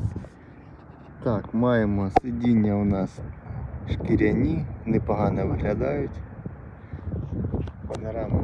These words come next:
машини немає. Ну, а так непогано. Все вам скажу, скільки вона коштує. Ну, це... Оце я тільки не розумію,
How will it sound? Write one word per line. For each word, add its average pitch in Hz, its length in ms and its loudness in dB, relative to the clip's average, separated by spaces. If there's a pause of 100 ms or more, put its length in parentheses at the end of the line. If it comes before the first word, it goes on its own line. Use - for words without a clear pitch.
(100)
машини - 220 -2 (240)
немає. - 300 0 (1200)
Ну, 147 140 -6
а 147 180 -6
так 170 180 -4
непогано. 123 640 -6 (1800)
Все - 180 -8
вам 92 160 -8
скажу, 90 360 -6
скільки - 340 -8
вона 98 280 -4
коштує. 131 500 -6 (1800)
Ну, 131 240 -8
це... 139 100 -6 (2500)
Оце - 240 -8
я 127 60 0
тільки 123 260 -4
не 123 140 2
розумію, 123 640 0